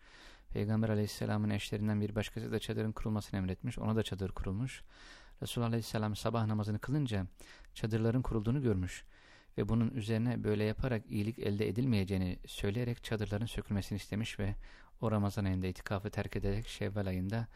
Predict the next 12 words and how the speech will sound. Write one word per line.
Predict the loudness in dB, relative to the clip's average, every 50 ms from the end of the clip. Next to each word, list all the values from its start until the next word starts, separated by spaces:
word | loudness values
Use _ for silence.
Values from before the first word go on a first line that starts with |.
| -20 -20 -20 -20 _ -4
ilk | -2 -2 -2 -2 0
on | 4 4 6 6 4 2 0 -4 -2
gününde | 0 2 2 2 2 2 0 -2 -2 -6 -10
itikafa | -10 -10 -8 -4 -4 -4 -4 -2 -4 -4
girmiş. | -4 -6 -8 -8 -10 -10 -10 -12 -14 -18 -18 -18 -18 -16 -14 -14 -14 -14 -14 -18 -18 -20 -20 -8 -8
Resulullah | -6 -6 -4 -2 -2
Aleyhisselam | -2 -2 -2 -4 -2 0 0 2 2 0 -2 -6 -14 -16 -18 -20 -20 -20 -20 -6 -4
itikaftayken | -4 -2 -2 -2 0 0 -2 -2 -2 -2 -2 -2 0 0 -2 -2 0
hastanın | -2 -2 -4 -6 -4 -2 0 2
yanından | 2 2 2 0 0 0 0 0
geçer | -2 -2 -4 -4 -8 -6 -6 -4 -2
ve | -2 -2 -4